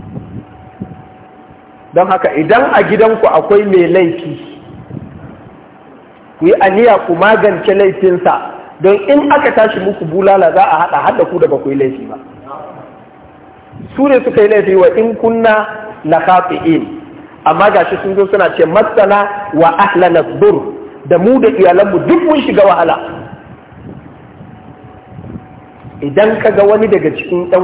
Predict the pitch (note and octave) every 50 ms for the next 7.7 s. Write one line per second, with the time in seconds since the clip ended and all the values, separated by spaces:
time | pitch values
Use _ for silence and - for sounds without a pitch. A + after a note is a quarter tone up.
0 | F#3+ A3 G3 G3 G3 G3 F#3+ F3+ D#3+ D#3 F#3 F#3 - - - F3 E3+ - - D#3+
1 | D3+ C#3+ - - - - - - - - - - - - - - - - - -
2 | - - F3 F#3+ A#3+ - - G3+ F#3+ F#3+ A3 B3 B3 G#3 G3 - - F3+ G3+ A#3+
3 | - - G#3+ F3+ D#3 - - G3 G3 G3 G#3 G#3+ G#3+ G#3 - E3 - A3 G#3 -
4 | - E3 E3 F#3 F#3 F3 E3 D3 C#3+ D3+ E3 D#3+ D#3 C#3+ - - - C3 B2+ -
5 | - - - - - - D3 C#3+ D#3 G#3 A3 A#3 B3+ B3 A3 A3+ G3 F3+ F#3+ F#3
6 | F#3 - D#3+ D#3+ F3 - - - C#3 D#3+ F3 F3 F3+ F3 D#3+ D3 C#3 C#3 F3 -
7 | D#3+ D3+ D3 - - D3 C#3+ E3 D#3+ C#3+ B2+ A2 - -